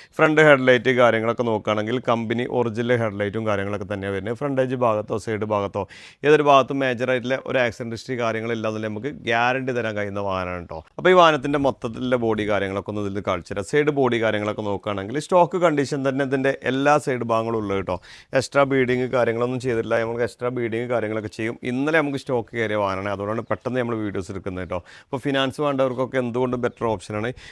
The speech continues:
ഒരു രണ്ട് ലക്ഷം റുപ്യക്ക് ഡൗൺ പേയ്മെന്റ് ഉണ്ടെങ്കിൽ ഈ വാഹനം നിങ്ങൾക്ക് ഇറക്കി കൊണ്ടുപോകാൻ കഴിയും. ഈ ഒരു മിററിൻ്റെ ഈ ഒരു ഭാഗത്ത് ചെറിയൊരു ബൈക്ക് തട്ടിയാണ്ട് ചെറിയൊരു, ചെറിയൊരു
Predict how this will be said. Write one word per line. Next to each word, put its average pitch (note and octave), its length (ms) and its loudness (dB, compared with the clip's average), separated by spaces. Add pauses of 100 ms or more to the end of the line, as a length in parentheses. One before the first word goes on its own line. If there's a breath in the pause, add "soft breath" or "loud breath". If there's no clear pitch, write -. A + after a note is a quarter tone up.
(120)
ഒരു D3 120 4
രണ്ട് D3+ 260 4
ലക്ഷം D#3 220 2
റുപ്യക്ക് C3+ 260 0
ഡൗൺ A#2+ 140 2 (100)
പേയ്മെന്റ് A#2 260 -2
ഉണ്ടെങ്കിൽ A#2+ 220 -2 (180)
ഈ B2 100 4
വാഹനം G#2+ 220 2
നിങ്ങൾക്ക് G#2 240 -2
ഇറക്കി G2 240 -6
കൊണ്ടുപോകാൻ F#2+ 280 -4
കഴിയും. G#2 140 -4 (300 loud breath)
ഈ D3 100 0
ഒരു E3 140 2
മിററിൻ്റെ C#3 420 4 (100)
ഈ C3+ 120 -2
ഒരു C3+ 160 -2
ഭാഗത്ത് A2+ 380 2
ചെറിയൊരു A#2+ 320 -2
ബൈക്ക് A#2 380 0
തട്ടിയാണ്ട് A#2 420 -2
ചെറിയൊരു, B2+ 380 -2 (240)
ചെറിയൊരു D3 380 0